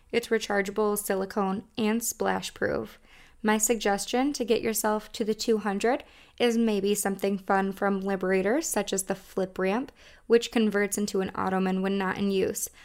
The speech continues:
But it's the perfect lift for G-spot penetration or great for oral,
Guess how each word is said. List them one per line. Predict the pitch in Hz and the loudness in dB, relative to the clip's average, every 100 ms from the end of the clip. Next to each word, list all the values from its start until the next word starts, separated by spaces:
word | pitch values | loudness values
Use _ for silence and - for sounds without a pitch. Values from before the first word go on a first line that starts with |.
| - - | -18 0
But | 214 | 2
it's | 208 - | 2 0
the | 202 | -8
perfect | - - 233 233 226 220 | -8 0 2 2 -2 0
lift | 202 190 185 | 0 0 -2
for | - 208 | -4 -2
G-spot | 202 208 202 - 214 - | 0 -2 -4 0 0 0
penetration | - 208 202 - 190 185 185 180 185 - - - - | -2 -2 -2 -2 -2 0 -2 -2 -6 -12 -20 -10 0
or | 214 226 | 2 0
great | 214 220 208 - | 0 2 2 0
for | 208 - | -2 0
oral, | 202 190 185 180 | 2 4 6 4